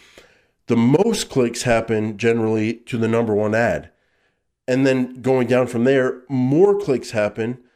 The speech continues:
in the number two ad than they do for number three. More clicks happen to the number three ad than they do for number four, and so on and so on.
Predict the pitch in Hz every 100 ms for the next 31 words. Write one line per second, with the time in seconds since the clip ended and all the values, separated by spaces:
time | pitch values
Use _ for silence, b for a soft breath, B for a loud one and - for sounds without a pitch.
0 | _ _ _ _ - 127 123 123 117 117
1 | 185 165 123 117 117 117 117 120 120 113
2 | 110 101 - 139 113 - b b b -
3 | 110 135 190 226 - 127 - 123 110 104
4 | 110 101 110 110 110 104 - 165 143 110
5 | 104 104 104 104 104 113 113 110 110 196
6 | 170 - B B B B 120 - 151 139
7 | 127 117 - 160 104 -